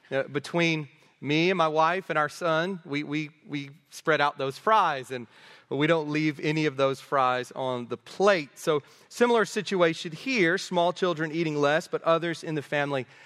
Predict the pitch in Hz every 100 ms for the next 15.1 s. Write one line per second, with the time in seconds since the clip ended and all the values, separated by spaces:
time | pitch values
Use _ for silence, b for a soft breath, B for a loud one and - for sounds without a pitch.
0 | B B 160 143 143 151 165 170 220 175
1 | 175 156 _ - 147 160 170 - 151 139
2 | 147 151 151 139 143 _ _ _ _ _
3 | _ _ - - _ - 143 131 131 131
4 | b b b b _ - 107 - 160 -
5 | 131 120 127 113 - - 160 107 - -
6 | _ b b b 156 156 - 220 269 -
7 | - 185 156 - 208 160 165 - 165 151
8 | 170 - 143 170 196 165 151 151 - 156
9 | 160 160 190 208 202 185 - 208 208 -
10 | - 208 202 180 135 117 B B B 196
11 | 240 277 - 247 247 196 202 - - 175
12 | 226 220 175 156 147 120 139 143 175 156
13 | B B 160 180 - 220 240 208 - -
14 | - 247 269 - 156 151 139 - 139 -
15 | 170